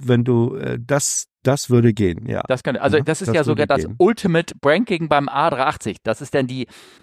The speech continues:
Speaker 2: die
Speaker 1: Genau.
Speaker 2: letzte von der, von der vierten Bremsstufe, die du erreichen kannst, ist Ultimate Braking. Dann machst du die
Speaker 1: Ja.
Speaker 2: Parkbremse an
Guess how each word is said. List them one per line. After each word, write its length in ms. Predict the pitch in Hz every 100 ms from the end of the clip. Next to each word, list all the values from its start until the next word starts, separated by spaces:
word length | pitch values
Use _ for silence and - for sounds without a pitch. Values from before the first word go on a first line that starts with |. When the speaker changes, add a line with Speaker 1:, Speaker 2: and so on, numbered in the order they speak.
| _
Speaker 2:
die 100 | 127
Speaker 1:
Genau. 200 | 127 - 101
Speaker 2:
letzte 200 | 165 151
von 160 | 151
der, 200 | 143 127 -
von 220 | - 151
der 100 | 139 131
vierten 720 | - _ - - - - 143
Bremsstufe, 520 | 123 156 - 170 135
die 80 | 131
du 60 | 131
erreichen 360 | 107 135 165
kannst, 220 | 151 139
ist 120 | 127 135
Ultimate 360 | 165 165 139
Braking. 360 | - 127 127 101
Dann 80 | 98
machst 140 | 110 135
du 40 |
die 100 | -
Speaker 1:
Ja. 80 | 147
Speaker 2:
Parkbremse 360 | 113 147 135 131
an 220 | 135 151